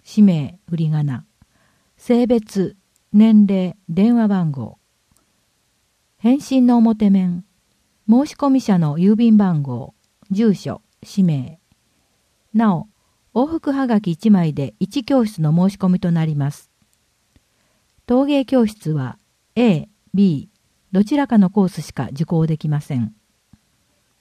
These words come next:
申し込み者多数の場合は抽選で決定。申し込み先、郵便番号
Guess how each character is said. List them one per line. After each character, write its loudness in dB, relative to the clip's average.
申 2
し -14
込 -2
み 4
者 -6
多 -4
数 -2
の 4
場 2
合 2
は -4
抽 -2
選 2
で 4
決 -6
定。 -8
申 2
し -14
込 -2
み 4
先、 -8
郵 2
便 2
番 2
号 -6